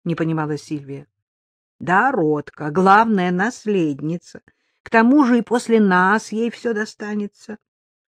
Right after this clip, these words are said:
Лакомый кусочек для любого убийцы. Значит, этот убийца после Доротки и нас пришьёт, чтоб самому унаследовать". "Так кто же это такой?" кипятилась Фелиция.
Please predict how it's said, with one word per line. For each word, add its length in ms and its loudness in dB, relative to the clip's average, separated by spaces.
Лакомый 560 -6
кусочек 600 -10
для 180 0
любого 420 2
убийцы. 720 -4
Значит, 800 0
этот 540 2
убийца 720 0
после 400 0
Доротки 520 0
и 220 2
нас 420 0
пришьёт, 600 -12
чтоб 240 -4
самому 400 0
унаследовать". 840 -8
"Так 200 2
кто 380 6
же 140 2
это 140 0
такой?" 560 -6
кипятилась 560 -10
Фелиция. 640 -10